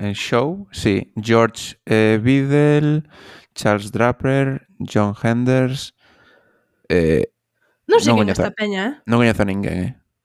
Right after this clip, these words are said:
Speaker 2: No, no. Ni uno. Bueno,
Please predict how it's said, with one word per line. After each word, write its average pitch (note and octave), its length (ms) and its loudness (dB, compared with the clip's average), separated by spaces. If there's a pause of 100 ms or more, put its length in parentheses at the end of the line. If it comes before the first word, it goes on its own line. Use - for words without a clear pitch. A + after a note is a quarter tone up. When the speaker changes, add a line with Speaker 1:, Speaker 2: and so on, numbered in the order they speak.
(480)
Speaker 2:
No, G#3 480 0
no. G3+ 320 -4 (1120)
Ni A#3+ 400 2
uno. A3 400 0 (880)
Bueno, G#3+ 480 0